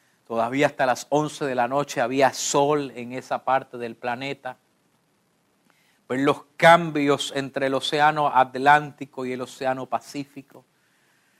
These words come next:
Y la pregunta que podíamos hacernos, mi esposa y yo, contemplando cada uno de los colores, de los animales que podían pasar alrededor nuestro,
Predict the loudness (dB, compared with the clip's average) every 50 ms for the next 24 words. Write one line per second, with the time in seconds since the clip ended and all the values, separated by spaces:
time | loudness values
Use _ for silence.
0 | _ _ _ 2 4 4 4 4 0 0 2 2 0 0 0 -2 -2 0 -2 -6
1 | -4 -4 0 2 4 4 4 2 2 0 -2 -2 -2 -2 0 2 2 2 2 0
2 | -4 -6 -6 -6 -8 -10 -12 -6 _ 0 0 0 0 -2 -2 -2 -2 -4 0 4
3 | 4 4 4 4 2 -2 -2 -2 -4 -4 -6 -6 -4 -4 2 4 4 4 4 2
4 | 0 0 -2 0 2 4 4 6 6 4 4 2 2 2 4 4 4 2 0 -8
5 | -20 _ _ 0 2 2 2 0 -4 _ 0 2 4 6 8 8 8 8 8 6
6 | 6 2 0 -2 -6 -8 -10 -12 -14 -16 -16 -18 _ _ _ _ _ _ _ _
7 | _ _ _ _ _ _ -2 -2 0 0 0 -2 -2 -2 2 6 8 10 10 10
8 | 10 8 4 2 0 -2 -4 -4 0 2 0 4 6 6 8 8 8 8 6 4
9 | 0 _ 4 4 4 2 2 6 10 10 12 12 10 10 8 6 4 4 2 4
10 | 6 8 8 8 6 6 4 4 6 6 6 4 0 -4 -4 -4 -4 -6